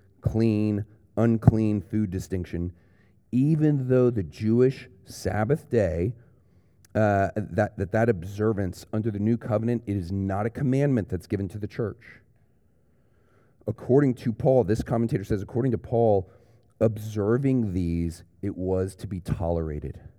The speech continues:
That's what Paul's saying here, that those who are observing these is to be tolerated for a while, at least. And Paul is leaving it up to the individual conscience of the Roman Christian. So,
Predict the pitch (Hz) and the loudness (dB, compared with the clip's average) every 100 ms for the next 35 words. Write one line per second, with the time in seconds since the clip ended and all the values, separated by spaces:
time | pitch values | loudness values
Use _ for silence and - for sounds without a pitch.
0 | _ _ _ _ _ - 101 123 - 117 | _ _ _ _ _ -6 -2 0 0 0
1 | 107 110 104 95 90 87 95 92 87 117 | 0 0 0 0 0 -2 -2 -2 2 2
2 | 120 117 101 82 104 104 107 104 - _ | 2 -2 -4 -2 -2 0 0 -2 -4 _
3 | _ _ - 101 - 104 92 - 110 113 | _ _ -8 -8 -6 -8 -6 -2 0 2
4 | 104 101 101 - _ _ _ _ - - | 0 -4 -6 -12 _ _ _ _ -14 -2
5 | 110 107 95 92 87 80 71 71 - _ | 2 2 2 0 0 -2 -2 -6 -16 _
6 | _ _ - 95 85 80 - - - _ | _ _ -6 -4 -4 -6 -8 -16 -20 _
7 | _ _ _ _ _ _ _ _ _ _ | _ _ _ _ _ _ _ _ _ _
8 | _ _ - 107 117 117 113 107 113 107 | _ _ -6 -2 2 4 4 2 0 0
9 | 101 107 - 87 98 107 95 101 92 - | 0 0 -2 -2 -2 -2 -2 -2 -4 -4
10 | 98 101 95 85 - 95 85 87 92 90 | -6 -4 -6 -4 -2 -2 -2 -4 -2 -2
11 | 95 85 - - 113 - - 71 - _ | -2 -6 -12 -6 -6 -6 -12 -12 -16 _
12 | _ _ _ _ _ _ _ _ _ _ | _ _ _ _ _ _ _ _ _ _
13 | _ 139 107 | _ 2 2